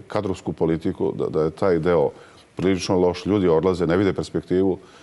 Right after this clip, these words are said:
Nije sve samo u platama i stanovima. Ljudi moraju da vidu, vide neku perspektivu. Ako im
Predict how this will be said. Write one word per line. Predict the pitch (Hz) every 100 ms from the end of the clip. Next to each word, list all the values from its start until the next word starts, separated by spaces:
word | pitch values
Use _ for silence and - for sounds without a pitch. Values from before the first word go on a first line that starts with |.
| -
Nije | 117 151
sve | - 110
samo | 104 104
u | 92 92 -
platama | 85 80 78 71
i | 69
stanovima. | - 80 67 60 57 - - -
Ljudi | 80 101
moraju | 101 104
da | 95
vidu, | 95 95 -
vide | 90 92
neku | 90 -
perspektivu. | - 76 - - 98 101 92
Ako | - 104
im | 98